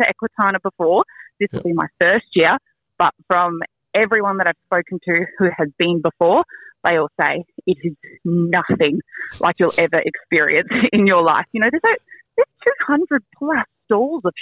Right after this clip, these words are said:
Speaker 1: shopping.
Speaker 2: That's
Speaker 1: I'm, I better have some time so I can do a bit of shopping
Speaker 2: <laughs>
Speaker 1: myself. <laughs>
Speaker 2: Hundred percent.
Speaker 1: But yeah, I'm gonna be absolutely jam-packed, Brian. You're a hundred percent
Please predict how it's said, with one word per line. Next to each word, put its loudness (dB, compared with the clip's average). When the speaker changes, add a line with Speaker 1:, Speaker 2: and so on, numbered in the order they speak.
Speaker 1:
shopping. -2
Speaker 2:
That's -12
Speaker 1:
I'm, 0
I 0
better 2
have -2
some -2
time 0
so 0
I 2
can -2
do 0
a 0
bit 0
of 0
shopping -2
Speaker 2:
<laughs> 2
Speaker 1:
myself. 0
<laughs> -20
Speaker 2:
Hundred -2
percent. -2
Speaker 1:
But 2
yeah, 4
I'm 0
gonna 2
be -2
absolutely 0
jam-packed, 0
Brian. 0
You're 0
a -4
hundred -4
percent -2